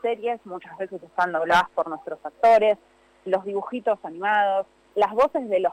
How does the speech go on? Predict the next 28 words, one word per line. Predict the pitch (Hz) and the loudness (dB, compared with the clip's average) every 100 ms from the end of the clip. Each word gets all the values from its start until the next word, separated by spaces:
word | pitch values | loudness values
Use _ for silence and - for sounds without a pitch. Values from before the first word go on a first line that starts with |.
| - | -2
canales | 196 180 220 233 214 190 | -2 2 2 2 0 -4
de | 175 | -4
los | 165 | -4
dibujitos | 175 165 - 202 196 180 | -8 -10 -10 -10 -8 -6
animados, | 165 175 202 202 185 185 | -6 0 2 4 4 2
esas | 196 196 | -6 -2
que | 185 | -2
te | 156 | 0
anuncian | 170 190 190 208 185 190 - _ _ _ | 0 0 -2 2 2 0 -8 _ _ _
que | 160 | -2
a | |
tal | 175 190 | 4 4
hora | 180 190 190 185 185 _ _ _ | 6 4 4 0 -2 _ _ _
va | 175 | 0
a | 170 | 0
estar, | - 175 175 190 - | 2 4 4 0 -10
em, | 185 160 151 151 151 147 139 - _ _ _ _ _ - | -10 -8 -8 -8 -10 -12 -14 -16 _ _ _ _ _ 0
tal | 180 | 0
programa | - 175 156 196 190 185 175 | -2 -6 -2 -2 -2 -4 -8
y | 180 | -8
esas | 202 - - | -14 -14 -10
cosas, | 214 226 254 - _ _ _ | -6 -4 -6 -10 _ _ _
documentales, | 196 190 196 196 196 233 214 196 - | -4 -4 -8 -4 4 6 6 2 -4
todo | 269 269 269 | -2 0 0
eso | 269 - 240 | -2 -2 -4
muchas | 233 254 254 | -4 -6 -6
veces | 233 226 220 | -6 -6 -6
es | 208 | -8